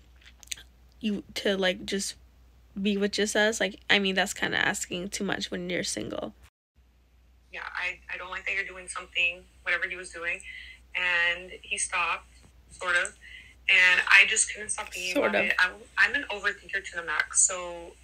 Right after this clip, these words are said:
Speaker 2: especially if I'm drinking a little bit, I start, like, focusing on that problem, and I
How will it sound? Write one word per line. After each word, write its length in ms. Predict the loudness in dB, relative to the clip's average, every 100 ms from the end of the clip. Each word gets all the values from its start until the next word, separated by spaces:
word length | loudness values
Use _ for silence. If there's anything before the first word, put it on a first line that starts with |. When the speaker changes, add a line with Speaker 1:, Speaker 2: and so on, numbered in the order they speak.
| -10
Speaker 2:
especially 440 | -6 0 0 2
if 60 | 0
I'm 100 | 0
drinking 380 | 0 0 -2 -10
a 60 | -8
little 160 | -10
bit, 320 | 0 2 2 2
I 120 | -4
start, 400 | -4 -2 -2 0
like, 140 | -4 -6 -14 -10
focusing 680 | -10 -4 0 2 4 2 0 -6
on 300 | -2 -2 0
that 220 | 0 -2 -6 -4
problem, 460 | -4 -2 -6 -6 -8
and 100 | -2
I 140 | 2